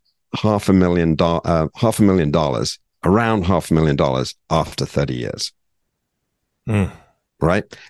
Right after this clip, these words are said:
Speaker 1: Unless that p-, apartment building goes up. Now, people are gonna look at me and say, "Well, hey, Adam, thirty years,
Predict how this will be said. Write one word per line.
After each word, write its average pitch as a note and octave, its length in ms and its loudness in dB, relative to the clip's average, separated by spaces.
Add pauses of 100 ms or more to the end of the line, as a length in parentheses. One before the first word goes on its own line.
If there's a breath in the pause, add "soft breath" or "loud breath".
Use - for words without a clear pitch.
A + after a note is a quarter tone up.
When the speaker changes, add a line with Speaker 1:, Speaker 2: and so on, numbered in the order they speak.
Speaker 1:
Unless B2 460 2
that F#2+ 200 -6
p-, - 160 -4
apartment F2+ 360 0
building E2+ 240 2
goes D2 240 0
up. A#1+ 180 -2 (380)
Now, F#2+ 120 0
people - 280 0
are G#2 40 -2
gonna F2 220 -2 (180)
look E2 200 -2
at F2+ 100 0
me D2 120 -2
and C2+ 140 -2
say, C#2 200 0
"Well, E2+ 200 0
hey, E2 280 0
Adam, E2 320 -4
thirty G#2+ 360 0
years, F2 480 2